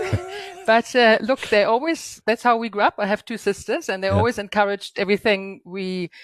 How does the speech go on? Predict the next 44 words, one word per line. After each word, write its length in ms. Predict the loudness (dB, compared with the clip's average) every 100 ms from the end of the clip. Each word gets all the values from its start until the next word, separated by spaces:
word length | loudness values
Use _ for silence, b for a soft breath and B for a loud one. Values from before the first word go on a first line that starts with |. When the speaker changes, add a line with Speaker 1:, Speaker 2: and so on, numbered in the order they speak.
| B B _
Speaker 1:
put 140 | -2
our 460 | 2 6 6 6 4 _ _ _ _
mind 320 | 2 2 2 -4
to. 200 | -8 -6 -2
And, 280 | -2 -4 -4
uh, 120 | 2 4 4
I 20 |
did. 220 | 4 2 2
I 120 | -2 0
packed 300 | -2 -2 0
up. 140 | 0 -2
I 160 | -6
did 180 | -4 -4
a 140 | -2 -2
wonderful, 640 | -2 -2 -4 -2 -4 -4 -6 b b b -8
look, 180 | -8 -2
nineteen 320 | 0 0 0
ninety-nine, 440 | -2 0 0 2
I 60 | 2
did 160 | 0 -2
a 80 | -4
great 300 | 0 4 4 0
Millennium 720 | 0 2 2 4 2 2 -6 -14 b b b b
New 180 | 0 2
Year's 320 | 4 2 0
in 100 | -8
Cape 280 | 0 0 2
Town. 360 | 0 0 0 0
Speaker 2:
Oh, 140 | 2 4
wow. 280 | 4 4
Speaker 1:
It 120 | 4 2
was 360 | 2 2 0 -4
a 60 |
time 460 | -4 2 4 4 2
where 140 | -2
things 300 | 0 -6 -4
were 100 | -6 -4 -2
really 200 | -2 0
upbeat 420 | -2 -4 -10 -8
here. 320 | -4 -2 -2 -6 b b b
People 300 | -6 -4 -4
were 140 | -2 -2
super 380 | -4 -8 -4 -2
positive. 760 | 0 0 0 0 -2 -2 -14